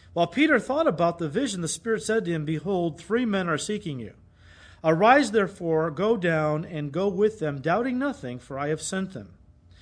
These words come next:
Then Peter went down to the men who had been sent to him from Cornelius and said, "Yes, I am he whom you seek. For what reason have you come?" Apparently, he really had no clue why these guys had come.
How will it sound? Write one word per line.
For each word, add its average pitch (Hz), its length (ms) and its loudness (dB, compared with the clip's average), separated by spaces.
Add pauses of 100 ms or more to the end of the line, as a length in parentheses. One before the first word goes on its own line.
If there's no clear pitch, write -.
(300)
Then 127 140 -12
Peter 226 280 2
went 233 260 2
down 240 260 2
to 247 60 0
the 190 120 -4
men 139 360 -4
who 147 220 -4
had 143 160 -2
been 156 180 -4
sent 208 380 -6
to 160 120 -8
him 147 200 -6
from 214 220 -4
Cornelius 131 680 -8
and 143 80 -10
said, 143 300 -8
"Yes, 190 420 -4 (600)
I 196 120 4
am 247 160 2
he 220 220 -2
whom 202 260 -2
you 190 80 -2
seek. 123 480 -10 (420)
For 139 120 -10
what 220 240 -2
reason 240 380 -2
have 208 180 -4
you 214 100 -4
come?" 214 400 -12 (560)
Apparently, 180 300 -14
he 139 120 -12
really 151 220 -8
had 139 120 -6
no 143 120 -10
clue 127 340 -16 (480)
why 156 200 -4
these 147 220 -10
guys 131 260 -10
had 120 140 -18
come. 104 200 -20